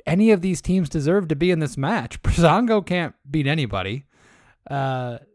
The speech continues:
the, uh, the tag team from, uh, Legado del Fantasma, I've never really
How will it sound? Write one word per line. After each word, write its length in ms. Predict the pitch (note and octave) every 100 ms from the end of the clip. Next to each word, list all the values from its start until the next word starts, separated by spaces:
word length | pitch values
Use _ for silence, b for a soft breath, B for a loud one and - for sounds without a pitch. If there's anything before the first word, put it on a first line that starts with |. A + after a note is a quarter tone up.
| -
the, 720 | C3+ C#3 C3+ C3+ C3 C3 A#2+
uh, 540 | B2+ B2 A#2 A#2 A#2 A2+ B2
the 160 | B2+
tag 380 | A#2+ D#3 F3 D3+
team 320 | E3 D#3 D3
from, 680 | - - C#3+ C3+ C3 B2+ A#2+
uh, 360 | - A#2+ A#2+ A#2
Legado 760 | A#2+ B2 B2 C3 C#3 C3 B2+ A#2
del 240 | B2+ B2
Fantasma, 840 | - B2+ A2+ C3 D3 B2 A#2+ A2 A#2 b b b b -
I've 280 | C3+ D3+ E3+
never 260 | F#3 F3
really 240 | D#3+ D3